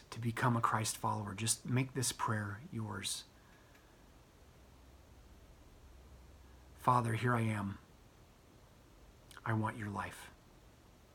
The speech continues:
I need you. I need your goodness. I need your presence.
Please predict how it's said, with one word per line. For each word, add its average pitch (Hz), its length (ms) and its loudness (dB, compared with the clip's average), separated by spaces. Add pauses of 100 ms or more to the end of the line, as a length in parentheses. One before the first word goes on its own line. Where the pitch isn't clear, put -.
(1700)
I 117 160 2
need 110 340 2
you. 101 340 -4 (1900)
I 117 140 4
need 113 200 4
your 107 100 -2
goodness. 113 680 0
I 110 80 -4
need 107 260 0
your 101 120 -6
presence. - 840 -2